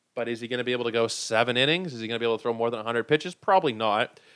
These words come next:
So best case scenario, you're getting five or six innings. It's gonna be a tough matchup. Not a lot of strikeouts are likely gonna be incoming.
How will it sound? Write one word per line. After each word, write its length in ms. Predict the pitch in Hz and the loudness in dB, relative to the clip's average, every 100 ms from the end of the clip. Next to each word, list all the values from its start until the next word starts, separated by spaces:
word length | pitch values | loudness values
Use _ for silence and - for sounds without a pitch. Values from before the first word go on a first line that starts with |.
| _ - | _ -4
So 240 | 147 139 | 2 2
best 300 | 139 156 160 | 4 2 2
case 180 | 165 151 | -4 -2
scenario, 200 | 156 151 | -2 -2
you're 60 | |
getting 160 | 143 135 | -2 -4
five 320 | - 123 139 | 0 4 4
or 60 | 139 | 4
six 300 | - 139 - | -2 -6 -6
innings. 280 | 127 143 135 | -4 -4 -4
It's 120 | 117 | -8
gonna 100 | 120 | -6
be 120 | 117 | -4
a 40 | |
tough 300 | 110 - 135 | -6 -4 -4
matchup. 580 | 127 117 123 135 123 - | -4 -6 -4 -2 -2 -2
Not 220 | 113 127 | -6 0
a 20 | 135 | 2
lot 160 | 131 | 2
of 60 | 120 | 0
strikeouts 500 | - 117 120 117 117 | 0 0 2 0 0
are 60 | |
likely 260 | 110 110 117 | 0 0 -2
gonna 120 | 110 | -8
be 200 | 104 98 | -10 -8
incoming. 600 | 135 160 160 156 156 151 | -8 -4 -2 0 -2 -8